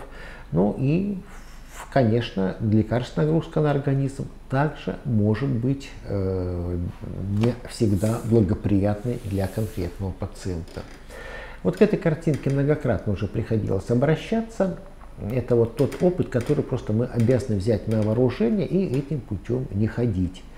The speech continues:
Это данные из, э, базы данных страховой компании С Ш А. Более миллиона пожилых пациентов, уже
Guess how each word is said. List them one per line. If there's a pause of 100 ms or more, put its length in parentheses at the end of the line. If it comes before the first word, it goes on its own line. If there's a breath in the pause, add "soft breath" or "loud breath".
(580 loud breath)
Это
данные
из,
э,
базы
данных
страховой
компании
С
Ш
А.
Более
миллиона
пожилых
пациентов,
уже